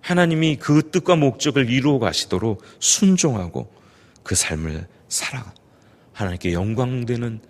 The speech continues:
하나님이 기뻐하시는 인생 되기를 소망합니다. 오바댜 발각되었다면 자기의 정치 생명, 육신의 생명까지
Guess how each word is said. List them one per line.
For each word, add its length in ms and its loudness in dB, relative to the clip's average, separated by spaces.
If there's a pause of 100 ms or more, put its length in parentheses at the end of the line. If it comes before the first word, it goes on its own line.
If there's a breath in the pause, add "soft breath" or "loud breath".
(420 soft breath)
하나님이 380 0
기뻐하시는 840 0 (280 loud breath)
인생 380 2
되기를 400 -2 (360 loud breath)
소망합니다. 760 2 (580 loud breath)
오바댜 360 6
발각되었다면 1120 -4 (400 soft breath)
자기의 320 2
정치 380 -4
생명, 520 -4
육신의 360 -4
생명까지 540 -6